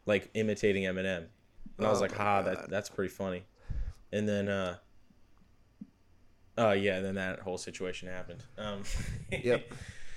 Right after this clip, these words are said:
Speaker 1: But, uh, yeah, you know, shout out, shout out Chris. Um,
Speaker 2: Yeah.
Speaker 1: I don't really have anything
Speaker 2: Did
Speaker 1: else
Speaker 2: I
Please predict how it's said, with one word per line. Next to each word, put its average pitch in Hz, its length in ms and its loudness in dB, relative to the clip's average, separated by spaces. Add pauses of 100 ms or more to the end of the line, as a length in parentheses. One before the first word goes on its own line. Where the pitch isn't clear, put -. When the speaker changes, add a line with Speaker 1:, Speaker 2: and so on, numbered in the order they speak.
(340)
Speaker 1:
But, 135 180 12
uh, 123 300 12
yeah, 135 320 10 (200)
you 135 100 0
know, 120 160 2
shout 117 280 8
out, 117 240 6 (280)
shout 135 240 8
out 127 80 10
Chris. 123 400 8 (1500)
Um, 123 420 8 (340)
Speaker 2:
Yeah. 113 200 4 (360)
Speaker 1:
I 131 40 0
don't 131 140 6
really 120 180 6
have 110 140 6
anything 180 140 4
Speaker 2:
Did 107 60 2
Speaker 1:
else 107 100 6
Speaker 2:
I 180 40 8